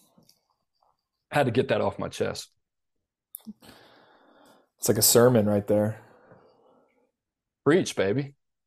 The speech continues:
Speaker 1: Preach, baby. All right, Drew, we done for the day?
Speaker 2: Yeah, let's, we gotta
Speaker 1: What
Speaker 2: wrap
Speaker 1: you,
Speaker 2: this
Speaker 1: what
Speaker 2: up.
Speaker 1: you, what you got the rest of the, I'm curious, man, a life in the,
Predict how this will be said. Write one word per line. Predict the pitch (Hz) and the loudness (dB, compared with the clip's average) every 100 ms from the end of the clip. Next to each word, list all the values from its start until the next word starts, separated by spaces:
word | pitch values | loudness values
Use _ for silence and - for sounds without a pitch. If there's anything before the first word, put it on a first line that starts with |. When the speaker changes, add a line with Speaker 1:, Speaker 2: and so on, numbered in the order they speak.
| - - - - - _ _ - | -20 -20 -18 -18 -18 _ _ -4
Speaker 1:
Preach, | 160 139 - | -2 -2 -6
baby. | - 92 104 127 _ _ - _ - | -6 -4 -4 -8 _ _ -20 _ -2
All | 131 | 2
right, | 143 | 2
Drew, | 107 120 | 2 2
we | 143 147 | 4 4
done | 135 160 | 2 -2
for | - | -2
the | 190 | -4
day? | 185 240 285 - | -2 -4 -6 -10
Speaker 2:
Yeah, | 127 131 120 107 104 | -2 4 6 6 4
let's, | 123 113 | -2 0
we | |
gotta | 139 | 4
Speaker 1:
What | - | 6
Speaker 2:
wrap | - | 4
Speaker 1:
you, | 208 | 4
Speaker 2:
this | 208 | 4
Speaker 1:
what | - | 4
Speaker 2:
up. | |
Speaker 1:
you, | 269 | 4
what | 208 269 - | 0 -2 -2
you | |
got | 247 - - | -4 -4 -4
the | |
rest | 160 156 - | -2 -2 -2
of | 147 | 0
the, | 139 135 - | 0 -2 -8
I'm | 151 151 | -12 -10
curious, | 139 170 156 98 98 101 | -6 -2 0 -2 -4 -8
man, | 104 | -8
a | 123 | -6
life | 110 143 143 135 | -2 -2 -2 -6
in | 123 | -6
the, | 117 120 | -6 -8